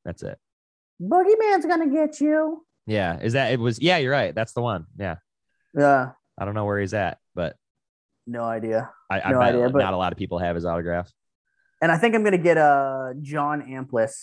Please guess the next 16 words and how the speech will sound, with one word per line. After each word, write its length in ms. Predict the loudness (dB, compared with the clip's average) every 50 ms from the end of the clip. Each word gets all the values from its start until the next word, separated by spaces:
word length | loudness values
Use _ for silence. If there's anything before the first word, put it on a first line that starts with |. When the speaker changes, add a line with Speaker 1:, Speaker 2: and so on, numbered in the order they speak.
| -20 -10 _
Speaker 2:
uh, 280 | 2 4 6 6 6 4
from 200 | 0 -2 -6 -6
Creepshow, 720 | -2 0 0 0 0 -2 0 2 2 4 4 2 0 -2 -8 _ _ _ _ _ _
uh, 180 | -6 -6 -6 -6
from 140 | -6 -4 -4
the 80 | -4 2
Father's 380 | 4 6 6 6 6 4 4
Day 140 | 2 2 2
segment 400 | 2 2 2 2 2 -2 -6 -6
to 60 | -6 -4
sign 220 | -2 -2 -2 0
my 100 | -2 -4
Creepshow 400 | -4 -4 -2 -2 0 0 0 2
Speaker 1:
Oh, 40 | 4
Speaker 2:
poster 300 | 4 2 4 2 -2 0
that, 160 | 0 0 -2